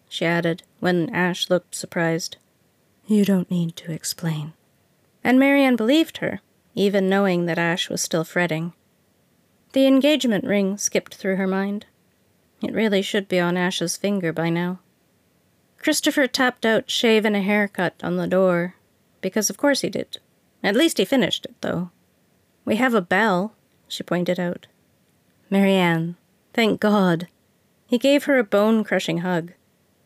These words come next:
"Forgive me, darling. You don't know how worried I was for you and Ash. It's an incredible relief to see you safe with my own eyes." She smoothed her jersey.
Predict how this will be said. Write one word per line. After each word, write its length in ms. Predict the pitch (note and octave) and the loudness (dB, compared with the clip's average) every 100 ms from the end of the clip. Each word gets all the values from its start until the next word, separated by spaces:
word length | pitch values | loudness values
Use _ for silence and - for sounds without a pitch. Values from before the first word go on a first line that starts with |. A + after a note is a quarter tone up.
| _ | _
"Forgive 460 | - A#3 A#3 F#3+ - | -2 0 2 0 -2
me, 100 | E3+ | -6
darling. 440 | E3 E3 F3+ F#3 _ _ _ _ - | -6 -6 -6 -6 _ _ _ _ 0
You 140 | C4+ | 2
don't 200 | D4+ A#3 | 2 2
know 120 | C#4 | 2
how 220 | A#3+ C4 | 2 2
worried 400 | B3+ B3+ C4 B3+ | 2 2 4 4
I 120 | A#3 A3 | 2 0
was 340 | A3+ A#3+ - | 2 0 -2
for 140 | - | -4
you 200 | F#3+ F#3 | 0 2
and 140 | F3 F3 | 2 0
Ash. 460 | E3+ E3+ - - - _ _ _ _ - | -2 -4 -6 -10 -12 _ _ _ _ -14
It's 260 | G#3+ - | -12 -8
an 100 | G#3 | -4
incredible 640 | G3+ G3 G#3+ G#3 G3 G3 F#3+ | -2 -2 -2 -2 0 0 2
relief 600 | G3+ G#3+ G#3 F3+ - - | 2 2 2 0 -6 -12
to 100 | F3+ | -8
see 320 | - G3+ F#3+ | -4 -2 0
you 140 | F3 | -2
safe 460 | F#3 - F#3+ F3+ - | -4 0 0 0 -4
with 180 | E3+ - | -8 -2
my 180 | F3+ F3+ | 0 2
own 160 | F3 | 2
eyes." 540 | F#3 F#3 E3+ E3+ - - _ _ _ _ _ _ _ | 2 2 0 -2 -6 -14 _ _ _ _ _ _ _
She 200 | - C4 | -4 -2
smoothed 460 | C4+ D4 D#4+ - - | 2 4 4 2 0
her 120 | A#3+ | 0
jersey. 580 | G#3 A3 A3+ G3 F#3+ | 2 2 2 0 -2